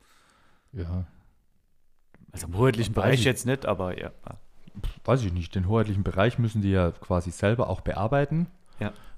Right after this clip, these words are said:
Speaker 1: Wa-, warum sollten die eine Lohnerhöhung aus dem hoheitlichen Bereich an ihre Beschäftigten weitergeben?
Speaker 2: Ja, damit die Umsätze und Gewinne steigen. Damit die Gewerkschaft kommen kann und kann sagen: Hey, wir wollen wieder ein Stück vom Kuchen in der nächsten Tarifrunde.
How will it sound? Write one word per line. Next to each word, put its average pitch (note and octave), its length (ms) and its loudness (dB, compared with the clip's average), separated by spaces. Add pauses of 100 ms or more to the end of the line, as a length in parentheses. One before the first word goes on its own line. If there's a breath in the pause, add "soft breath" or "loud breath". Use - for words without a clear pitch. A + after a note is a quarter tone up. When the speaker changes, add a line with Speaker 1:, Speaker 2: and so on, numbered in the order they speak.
(120)
Speaker 1:
Wa-, G#2+ 280 4
warum G#2 240 4
sollten A2 360 2
die G#2+ 100 0
eine G2 100 0
Lohnerhöhung A#2 640 2
aus F#2+ 160 -4
dem F#2 140 0
hoheitlichen A2+ 380 0
Bereich F#2 440 -2
an F#2+ 80 -6
ihre F2+ 220 -2
Beschäftigten G2+ 560 -2
weitergeben? E2 340 -6
Speaker 2:
Ja, F2+ 60 -6
damit G#2 320 -2
die A2+ 160 -2
Umsätze C3 580 -2
und A2+ 140 -4
Gewinne E3+ 300 -2
steigen. F#2 500 -2
Damit A2 380 -8
die A2 80 -10
Gewerkschaft A#2 480 -4
kommen C3+ 200 -4
kann C3+ 160 -4
und B2+ 80 -8
kann B2 140 -4
sagen: B2 340 -2 (100)
Hey, F3 500 -2
wir C#3 100 -2
wollen F#3 200 -2
wieder E3+ 180 0
ein C#3 80 -2
Stück C3+ 220 -6
vom B2 200 -2
Kuchen A#2 380 -6
in G2+ 120 -6
der G#2+ 100 -2
nächsten G#2 280 -8
Tarifrunde. G2 680 -8